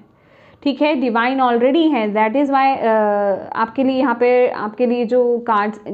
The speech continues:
निकल कर आए हैं ना, वो आपको बता रहे हैं कि आपको, आप already अंदर से जा-, जानते हो। मैंने बोला ना कि हाँ, ये पाथ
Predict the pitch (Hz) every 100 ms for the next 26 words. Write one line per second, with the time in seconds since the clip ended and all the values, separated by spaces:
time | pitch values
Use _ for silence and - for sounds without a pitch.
0 | 196 220 220 233 240 240 220 220 262 247
1 | 208 233 285 254 202 208 220 240 247 262
2 | 247 - _ _ - 208 262 233 220 226
3 | 233 214 208 214 277 - - - _ _
4 | _ 294 302 302 311 - 226 220 233 -
5 | 285 294 285 240 247 220 220 233 277 247
6 | 233 240 247 262 226 208 214 226 214 240
7 | 240 247 196 202 214 202 - - - 208
8 | 220 233 240 262 262 285 294 294 247 220
9 | 240 269 269 226